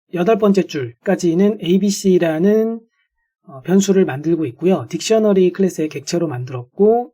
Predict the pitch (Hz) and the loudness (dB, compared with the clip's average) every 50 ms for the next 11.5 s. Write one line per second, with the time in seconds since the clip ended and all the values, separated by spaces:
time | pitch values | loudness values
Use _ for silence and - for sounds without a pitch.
0 | _ - 160 160 170 170 175 170 165 160 165 170 160 - 165 165 - 175 170 160 | _ -6 -2 0 2 2 2 2 0 0 -4 -4 -6 -6 -10 -8 -4 -4 -4 -2
1 | 143 131 127 127 135 165 190 208 220 220 220 _ _ - 214 220 202 196 156 127 | -4 -6 -8 -6 -2 0 2 2 0 0 -6 _ _ -4 -2 -2 -2 -4 -6 -8
2 | 127 147 170 180 175 165 170 165 - - - - 143 127 - 190 190 139 131 127 | -4 -4 -2 -2 0 -2 -2 -6 -8 -16 -14 -14 -14 -8 -8 -8 -8 -8 -12 -10
3 | 131 123 117 117 127 123 - _ _ _ _ _ _ _ - 202 208 214 220 214 | -10 -12 -12 -10 -12 -12 -12 _ _ _ _ _ _ _ -4 -2 0 2 4 4
4 | 202 196 196 196 196 - - 208 196 190 180 175 175 180 180 - 123 - - - | 4 4 4 2 0 0 0 2 2 4 2 2 -2 -2 -4 -8 -10 -10 -12 -14
5 | - - 202 226 233 202 - 180 165 175 151 - 180 170 160 156 151 143 139 139 | -4 -2 -2 -2 -2 -2 -6 -6 -6 -6 -10 -6 -6 -4 -4 -4 -6 -8 -10 -8
6 | 139 175 170 - 156 151 131 127 135 170 190 202 196 - 151 151 160 165 156 135 | -6 -6 -6 -6 -6 -8 -6 -6 -4 -2 -2 -2 -2 -6 -8 -6 -4 -4 -4 -4
7 | 143 156 170 160 147 151 160 160 - - 185 160 156 151 143 139 147 151 143 123 | -6 -6 -6 -6 -4 -6 -8 -8 -8 -8 -6 -6 -6 -6 -8 -12 -10 -8 -8 -8
8 | 120 113 110 _ _ _ _ _ _ _ _ - 143 143 139 131 139 143 156 - | -10 -12 -14 _ _ _ _ _ _ _ _ -18 -18 -18 -16 -14 -10 -10 -6 -2
9 | 185 175 139 120 123 _ _ _ _ _ _ _ - 160 - 190 180 170 151 135 | -2 -2 -2 -4 -12 _ _ _ _ _ _ _ -10 -6 -2 -2 -2 -2 -2 -6
10 | 131 123 123 151 196 202 - - _ _ _ _ _ _ _ - 175 196 214 202 | -10 -10 -2 -2 0 0 -2 -4 _ _ _ _ _ _ _ -4 0 2 2 2
11 | 165 147 143 139 135 220 214 156 117 - | 2 -2 -6 -6 -4 -2 -2 -2 -4 -8